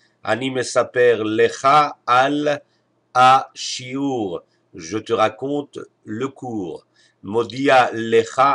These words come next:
al, je t'annonce que al, le sujet. Donc, one lecha al she'ela, je te réponds à la question, je réponds à la question.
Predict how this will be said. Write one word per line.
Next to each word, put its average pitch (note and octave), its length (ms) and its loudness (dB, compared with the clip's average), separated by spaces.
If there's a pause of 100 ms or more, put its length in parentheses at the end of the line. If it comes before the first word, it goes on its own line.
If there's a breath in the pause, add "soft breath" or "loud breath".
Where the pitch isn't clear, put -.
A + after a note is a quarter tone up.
(200)
al, A#2+ 380 0
je G2+ 120 -12
t'annonce A#2+ 800 -6 (840)
que A2+ 420 -2 (380)
al, A#2+ 640 -2 (520)
le G2 180 -10
sujet. G2+ 420 -6
Donc, E2 320 -8
one A2+ 220 -6
lecha G#2 960 0 (220)
al A#2+ 320 -2
she'ela, G#2 720 -6 (340 soft breath)
je - 140 -12
te G2+ 160 -10
réponds G2+ 380 -6
à F#2 60 -2
la F2 100 -8
question, C#3+ 500 -10
je G#2+ 100 -8
réponds F#2 320 -6
à F#2 40 -6
la E2+ 80 -12
question. D3 540 -10